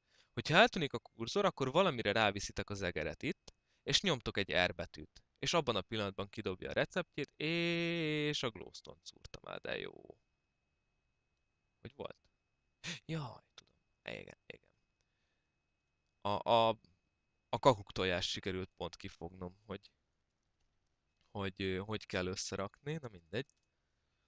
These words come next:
Eddig egyszer már megcsináltam, csak sikerült felrobbantanom, aztán csak a projektéből tettem vissza. Na szóval, kell még középre egy kompresszor,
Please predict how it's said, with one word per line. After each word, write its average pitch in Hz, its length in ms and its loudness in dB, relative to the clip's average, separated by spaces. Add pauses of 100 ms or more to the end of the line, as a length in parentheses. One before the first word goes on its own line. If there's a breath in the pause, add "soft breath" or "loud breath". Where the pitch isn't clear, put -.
(260)
Eddig 135 180 6
egyszer 156 220 6
már 120 140 4
megcsináltam, 110 680 0
csak 110 260 -4
sikerült 98 460 -4
felrobbantanom, 95 800 -4
aztán 98 400 -8
csak - 160 -12
a 98 60 -6
projektéből 87 760 -6
tettem 87 440 -10
vissza. 98 400 -10 (2000)
Na 156 140 4
szóval, 131 500 2 (260)
kell 156 200 8
még 117 200 2
középre 117 440 2
egy 90 140 2
kompresszor, 139 760 2